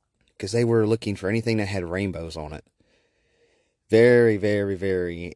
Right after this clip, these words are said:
anti-gay, anti-L B G T Q plus type of, uh, people, right? Very religious people, very much a theocracy there, a militant theocracy.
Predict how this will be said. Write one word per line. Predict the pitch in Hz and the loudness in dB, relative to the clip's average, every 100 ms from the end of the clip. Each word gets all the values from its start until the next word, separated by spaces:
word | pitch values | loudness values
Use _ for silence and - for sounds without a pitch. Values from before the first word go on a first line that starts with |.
| - | -10
anti-gay, | 95 90 95 90 87 82 92 90 87 87 - | -8 -6 -6 -4 -4 -4 0 0 0 -4 -6
anti-L | 87 87 92 87 90 | -8 -6 -2 -2 -2
B | 87 90 | -4 -8
G | 85 87 | -8 -10
T | - 98 95 90 90 85 80 _ | -6 -4 -4 -4 -6 -8 -12 _
Q | - 95 92 | -12 -8 -8
plus | - 92 92 90 - - - - _ _ _ _ _ _ - | -8 0 2 2 -2 -8 -10 -14 _ _ _ _ _ _ -8
type | 82 78 | -6 -6
of, | 82 - | -8 -10
uh, | - 87 80 | -10 -8 -8
people, | - 101 - 73 | -6 -6 -6 -6
right? | 87 92 - _ - - _ _ | -4 -4 -6 _ -20 -20 _ _
Very | - 98 104 101 | -2 2 2 0
religious | 101 113 147 90 76 - - _ _ _ _ _ | 0 4 2 2 -8 -12 -14 _ _ _ _ _
people, | 92 85 65 64 - _ - | -12 -10 -12 -16 -20 _ -2
very | 104 | 2
much | 110 104 - | 2 0 -4
a | |
theocracy | - 92 92 90 76 - 67 | -6 -2 0 -2 -6 -10 -10
there, | 58 50 - _ _ _ _ _ _ _ _ _ _ 92 | -12 -14 -16 _ _ _ _ _ _ _ _ _ _ -2
a | 90 85 - - | 0 -2 -8 -8
militant | 92 107 95 - 80 - _ _ - | 0 2 2 0 -8 -12 _ _ -6
theocracy. | 90 80 76 - - - | -2 -2 -6 -10 -12 -14